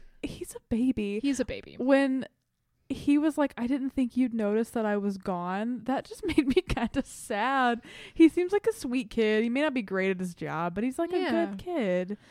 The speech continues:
Speaker 1: And he was
Speaker 2: Um,
Speaker 1: taken advantage of.
Speaker 2: he was. And Lynette says,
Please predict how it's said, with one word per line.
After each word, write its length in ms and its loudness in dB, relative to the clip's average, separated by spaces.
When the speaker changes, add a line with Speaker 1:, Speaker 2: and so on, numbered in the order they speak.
Speaker 1:
And 100 2
he 60 6
was 120 4
Speaker 2:
Um, 40 -14
Speaker 1:
taken 300 -2
advantage 420 -8
of. 200 -4
Speaker 2:
he 140 6
was. 640 2
And 560 -2
Lynette 400 2
says, 640 4